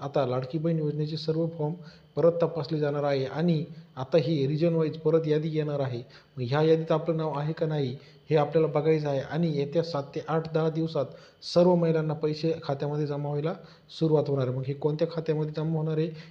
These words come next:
याच्यासाठी आपण पाठीमागचा व्हिडिओ टाकला होता,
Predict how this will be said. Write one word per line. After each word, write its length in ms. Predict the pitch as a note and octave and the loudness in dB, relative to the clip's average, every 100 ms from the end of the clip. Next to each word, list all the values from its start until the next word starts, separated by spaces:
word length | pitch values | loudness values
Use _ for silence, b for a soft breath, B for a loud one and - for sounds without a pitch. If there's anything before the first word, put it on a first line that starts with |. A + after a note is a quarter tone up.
| - | -12
याच्यासाठी 360 | C#3 D3 D#3 D#3+ | -10 -2 2 2
आपण 200 | D3+ D#3+ | 2 0
पाठीमागचा 500 | D#3 D3+ D#3 D3+ D#3+ | -2 -2 -4 -2 -2
व्हिडिओ 300 | D#3+ D#3 F3 F#3 B B - | 0 0 -2 -4 B B -6
टाकला 260 | C#3 C#3 E3+ | -4 2 6
होता, 220 | D#3 C3+ | 6 4